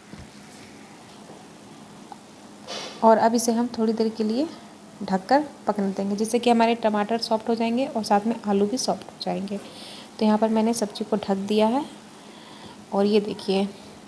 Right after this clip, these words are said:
एक मिनट के बाद मैंने इसे चेक किया है, तो टमाटर आप देख सकते हैं काफ़ी अच्छे से सॉफ्ट हो गए हैं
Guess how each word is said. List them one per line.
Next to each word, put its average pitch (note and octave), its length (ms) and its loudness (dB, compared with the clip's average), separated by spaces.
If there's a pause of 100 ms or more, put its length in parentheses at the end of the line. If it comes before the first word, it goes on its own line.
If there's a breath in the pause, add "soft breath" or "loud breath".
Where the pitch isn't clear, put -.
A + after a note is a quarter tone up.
(140)
एक A3+ 180 2
मिनट A3 140 4
के A3 100 2
बाद G#3+ 180 6
मैंने G#3 180 0
इसे G#3+ 140 -2
चेक G#3 320 -4
किया A3 180 -2
है, A#3+ 120 -2
तो A#3 100 0
टमाटर G3 400 0
आप G#3+ 100 4
देख G#3+ 180 0
सकते G#3+ 240 0
हैं G#3+ 60 -4
काफ़ी F#3+ 240 0
अच्छे G#3+ 200 0
से G#3+ 140 0
सॉफ्ट G3 320 0
हो G3+ 80 2
गए G3+ 120 0
हैं A3 220 0